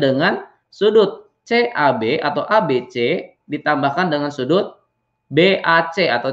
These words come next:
C A B, gitu ya. Nah, itu akan jadi tiga puluh lima ditambahkan dengan seratus. Totalnya adalah seratus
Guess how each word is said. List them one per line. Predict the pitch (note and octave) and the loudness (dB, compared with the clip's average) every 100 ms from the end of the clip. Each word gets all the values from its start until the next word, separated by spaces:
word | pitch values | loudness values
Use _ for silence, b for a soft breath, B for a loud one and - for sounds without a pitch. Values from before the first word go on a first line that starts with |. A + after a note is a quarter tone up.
| - | -4
C | F#3 F3 | -4 -2
A | - C#3 | -2 -2
B, | B2 A2 - | -2 -6 -8
gitu | B2+ B2 | -10 -2
ya. | A#2 C3 - _ _ _ _ _ | -2 -2 -6 _ _ _ _ _
Nah, | A2 G2+ - | -12 -12 -12
itu | - - | -8 0
akan | F3 - D3 | 0 2 -2
jadi | B2+ B2 F3+ - _ - _ _ _ _ _ _ _ _ _ _ _ _ C#3 | 0 0 0 -2 _ -20 _ _ _ _ _ _ _ _ _ _ _ _ -4
tiga | C3 C3+ | 2 2
puluh | C#3 C3+ C3+ | 2 2 2
lima | F3 | 2
ditambahkan | - - C3 D3 C3+ C#3+ D#3 | 0 0 0 0 0 -2 0
dengan | C3+ D#3+ F#3+ - | -2 -2 -4 -10
seratus. | - A#2+ A#2 - A2 - _ - | -6 -2 0 -2 -8 -10 _ -12
Totalnya | A#2 A#2+ A#2+ C#3+ | -6 -2 -2 0
adalah | B2 B2+ | 0 0
seratus | - B2+ A#2 - F#3 - - | 0 0 0 0 -6 -6 -20